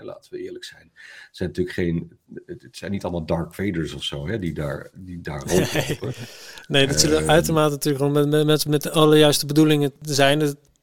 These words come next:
Speaker 2: maar waarom moet het eigenlijk van de, uit de E U komen en kan het niet vanuit de Nederlandse overheid komen?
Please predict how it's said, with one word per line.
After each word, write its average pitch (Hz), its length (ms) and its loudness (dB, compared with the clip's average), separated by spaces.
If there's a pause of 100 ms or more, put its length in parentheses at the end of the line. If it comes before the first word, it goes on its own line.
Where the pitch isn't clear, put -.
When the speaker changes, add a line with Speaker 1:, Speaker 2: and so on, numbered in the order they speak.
Speaker 2:
maar 156 340 4
waarom 165 220 4
moet 160 220 2
het 147 160 -8
eigenlijk 151 420 -4
van 147 220 -4
de, 143 220 -2
uit 143 180 -2
de 156 180 -2
E 151 80 4
U 185 140 -2
komen 127 320 2
en 120 60 -8
kan 139 160 -2
het 131 100 -4
niet 147 160 -6
vanuit 143 260 -4
de 143 60 -6
Nederlandse 143 320 0
overheid 156 280 -4
komen? 120 280 -12